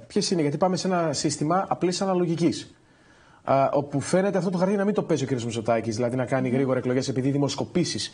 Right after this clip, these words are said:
Speaker 1: ε, είναι υπέρ του αυτή τη στιγμή ή τον συμφέρει να κάνει για να κάψει το πρώτο χαρτί και να πάει σε δεύτερες. Α, εσείς θα κατεβείτε φυσικά αυτόνομα, δεν το συζητώ, αλλά είναι ένα σύστημα το οποίο μπορεί να φέρει, ε, μια συνεργασία,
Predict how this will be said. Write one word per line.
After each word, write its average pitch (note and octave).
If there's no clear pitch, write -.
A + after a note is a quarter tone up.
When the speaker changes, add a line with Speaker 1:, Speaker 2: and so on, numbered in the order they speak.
Speaker 1:
ε, A#2+
είναι B2+
υπέρ C#3+
του A#2+
αυτή -
τη D#3
στιγμή D#3
ή A3+
τον F#3+
συμφέρει F3
να D#3
κάνει E3
για D#3+
να D3+
κάψει E3
το -
πρώτο D#3+
χαρτί C3
και F3
να D#3
πάει C#3+
σε D3+
δεύτερες. C#3+
Α, B2+
εσείς D3+
θα D#3
κατεβείτε D3+
φυσικά D3
αυτόνομα, C#3+
δεν C#3
το C3
συζητώ, B2
αλλά F3+
είναι F#3
ένα F3
σύστημα F3
το D3+
οποίο D3
μπορεί C3+
να C#3
φέρει, C3
ε, C#3+
μια D3+
συνεργασία, D3+